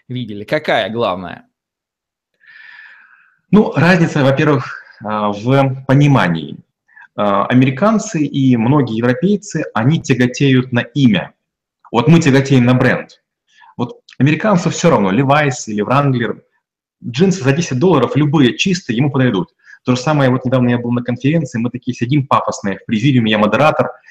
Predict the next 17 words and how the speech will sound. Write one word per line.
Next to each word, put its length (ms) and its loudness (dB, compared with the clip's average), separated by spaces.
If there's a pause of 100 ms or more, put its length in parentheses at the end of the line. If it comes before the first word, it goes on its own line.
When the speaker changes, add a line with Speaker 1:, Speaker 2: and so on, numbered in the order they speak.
(260)
Speaker 2:
и 80 6
вдруг 320 4
появляется 460 4
видео, 440 0
где 520 -2 (420)
человек, 440 -2 (220)
многого 420 4
достигший, 560 -2
начинает 460 0
трансляцию, 800 -2 (480)
потому 220 0
что 160 -4
не 80 2
мог 180 2
приехать, 400 2
через 300 -2
веб, 220 2